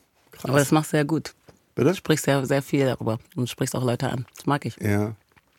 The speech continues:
Speaker 2: Finde ich richtig gut.
Speaker 1: Ja, und trotzdem lerne ich auch noch, ne?
Speaker 2: Ja, alle. Ich auch.
Speaker 1: Ja.
Speaker 2: Vieles wurde uns ja gar nicht beigebracht. Das haben wir ja gar nicht mitbekommen.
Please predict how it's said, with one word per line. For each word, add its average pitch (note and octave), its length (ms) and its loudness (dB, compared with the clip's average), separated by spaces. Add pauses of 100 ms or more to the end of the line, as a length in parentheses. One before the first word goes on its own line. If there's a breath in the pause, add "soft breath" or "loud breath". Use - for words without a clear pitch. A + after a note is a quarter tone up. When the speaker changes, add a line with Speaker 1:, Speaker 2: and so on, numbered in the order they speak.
(240)
Speaker 2:
Finde - 160 -4
ich C3 80 -2
richtig C#3+ 180 0
gut. - 220 -4 (540)
Speaker 1:
Ja, D3 180 4
und B2 200 0
trotzdem C#3 360 -2
lerne C3 300 4
ich C3+ 80 -4
auch A2 180 0
noch, G#2 200 -4
ne? A2 200 -6 (220)
Speaker 2:
Ja, C3 200 6 (680)
alle. D3+ 300 6 (220)
Ich C#3+ 180 2
auch. D#3 280 0
Speaker 1:
Ja. G#2 240 -2 (1900)
Speaker 2:
Vieles C#3+ 280 0
wurde C#3+ 300 2
uns C#3 120 -4
ja C#3 80 4
gar C#3 100 4
nicht C#3 120 -2
beigebracht. C#3+ 500 0
Das - 140 -12
haben C3+ 80 2
wir C3+ 60 2
ja B2 60 0
gar C3 80 0
nicht C3 100 0
mitbekommen. C3+ 420 -2